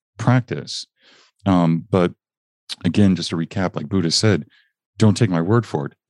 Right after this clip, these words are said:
Go prove it for yourself. And then you will know. Then it will be game over," because then it's just,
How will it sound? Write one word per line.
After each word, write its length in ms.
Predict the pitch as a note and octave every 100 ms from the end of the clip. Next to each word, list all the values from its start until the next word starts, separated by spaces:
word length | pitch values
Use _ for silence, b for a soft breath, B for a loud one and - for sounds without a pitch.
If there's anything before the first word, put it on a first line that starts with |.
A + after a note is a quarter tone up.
| _
Go 160 | G#2 F#2+
prove 220 | - F#2
it 100 | E2
for 120 | E2
yourself. 480 | D2 - F2 C#2 - -
And 160 | G2 F2+
then 180 | A2
you 140 | F#2+ E2+
will 100 | D2+
know. 280 | E2+ F#2 C#2
Then 140 | A2
it 140 | A2+ F2+
will 100 | E2+
be 100 | E2
game 280 | - D#2+ D#2
over," 280 | G2 F#2 D#2+
because 320 | F2 - F2
then 120 | G2+
it's 160 | F2+ -
just, 300 | F2+ E2